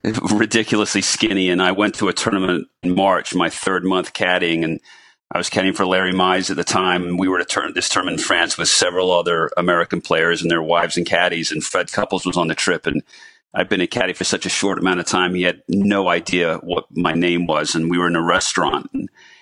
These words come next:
he didn't have any silverware, and I was over by the silverware, so he started yelling these names at me, hoping one of which would be mine.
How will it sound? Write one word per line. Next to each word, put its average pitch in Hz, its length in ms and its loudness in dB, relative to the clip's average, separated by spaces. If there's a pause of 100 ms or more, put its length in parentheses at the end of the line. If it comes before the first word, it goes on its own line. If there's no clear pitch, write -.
he 98 120 0
didn't 95 180 0
have 90 180 2
any - 100 0
silverware, 90 720 2
and 85 100 2
I 87 100 4
was 87 140 -2
over 92 200 0
by 90 120 4
the 85 80 -2
silverware, 87 560 0
so 80 160 -2
he 80 80 0
started 85 360 0
yelling 87 240 2
these 80 180 -2
names 87 320 2
at 78 160 2
me, 78 100 0
hoping 85 380 -2
one 87 160 2
of 80 80 -4
which 87 180 -2
would 82 140 -4
be 87 100 0
mine. 85 540 2